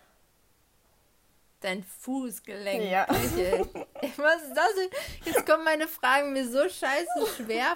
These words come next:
Speaker 1: vor.
Speaker 2: Boah, jetzt bin ich echt mal gespannt. Aber krass, dass du das so auf Anhieb wusstest. Das hätte ich jetzt nicht gedacht. Ich dachte, die wäre
Speaker 1: Hey,
Speaker 2: schwer,
Speaker 1: ich
Speaker 2: die
Speaker 1: kenn
Speaker 2: Frage
Speaker 1: dich
Speaker 2: für
Speaker 1: halt
Speaker 2: dich.
Speaker 1: gut.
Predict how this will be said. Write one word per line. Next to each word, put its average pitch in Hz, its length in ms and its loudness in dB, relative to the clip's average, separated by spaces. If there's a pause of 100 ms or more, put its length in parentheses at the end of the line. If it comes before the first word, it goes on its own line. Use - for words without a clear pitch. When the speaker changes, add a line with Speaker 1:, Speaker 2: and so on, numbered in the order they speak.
(140)
Speaker 1:
vor. 220 460 -2 (520)
Speaker 2:
Boah, 190 120 -8
jetzt 185 160 -8
bin 202 180 -6
ich - 80 -6
echt - 180 -8
mal 208 140 -8
gespannt. 208 600 -10 (1400)
Aber 185 160 0
krass, - 240 -4
dass 294 180 -2
du 208 60 -2
das 202 140 -2
so 214 80 2
auf 196 180 0
Anhieb 214 380 -6
wusstest. 233 560 -10 (440)
Das - 80 -20
hätte 175 120 -10
ich 226 60 -8
jetzt 262 160 -8
nicht 269 160 -10
gedacht. 190 300 -8
Ich 208 100 -10
dachte, 190 180 -12
die 233 80 -6
wäre 190 100 -6
Speaker 1:
Hey, 214 120 -6
Speaker 2:
schwer, 214 80 2
Speaker 1:
ich 277 40 -2
Speaker 2:
die 277 100 -4
Speaker 1:
kenn 262 180 2
Speaker 2:
Frage 277 120 2
Speaker 1:
dich 220 140 0
Speaker 2:
für 208 80 -4
Speaker 1:
halt 202 220 0
Speaker 2:
dich. 208 60 -14
Speaker 1:
gut. 190 400 -2